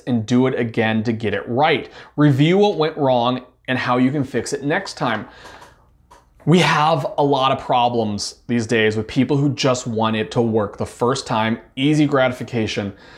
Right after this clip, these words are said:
Cooking is not an easy gratification. You're going to fail over and over and over again, and this builds character and better human beings.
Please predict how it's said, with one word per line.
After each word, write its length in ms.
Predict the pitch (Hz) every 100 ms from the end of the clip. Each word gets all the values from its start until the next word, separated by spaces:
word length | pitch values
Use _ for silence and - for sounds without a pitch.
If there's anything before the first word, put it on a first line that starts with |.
| - _ _
Cooking 400 | - 165 160 147
is 180 | 135 117
not 300 | 123 110 120
an 160 | 123
easy 300 | 113 113 117
gratification. 800 | 110 110 98 98 117 156 160 127
You're 120 | 110
going 340 | 113 113 117 123
to 60 | 120
fail 460 | - 113 107 -
over 460 | 127 120 117 131 -
and 120 | 123
over 340 | - 117 113 117
and 100 | 117
over 220 | 123 131
again, 220 | 127 123
and 240 | 143 127 117
this 300 | 127 135 135
builds 500 | 123 131 120 113 -
character 600 | - - 117 120 117 120
and 240 | - 120
better 280 | 113 113 117
human 360 | 113 123 110 104
beings. 400 | 110 110 101